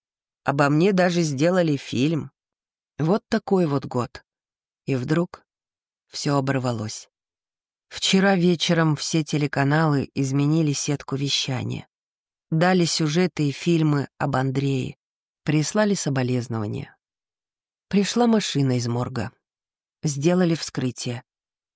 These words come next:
Диагноз: мультисистемная атрофия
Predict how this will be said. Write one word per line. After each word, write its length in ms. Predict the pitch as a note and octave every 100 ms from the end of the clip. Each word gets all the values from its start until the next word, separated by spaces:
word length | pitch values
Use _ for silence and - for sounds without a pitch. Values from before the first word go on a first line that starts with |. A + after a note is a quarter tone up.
| _ C#3
Диагноз: 800 | C#3+ E3 F#3 F#3+ F#3+ F#3+ - - _ _ _ -
мультисистемная 1400 | F3 G3 A3+ F#3 F#3+ E3+ D#3+ - - G3 G3 F3+ F3 D#3 -
атрофия 720 | D3 - C3+ - F3+ F3 E3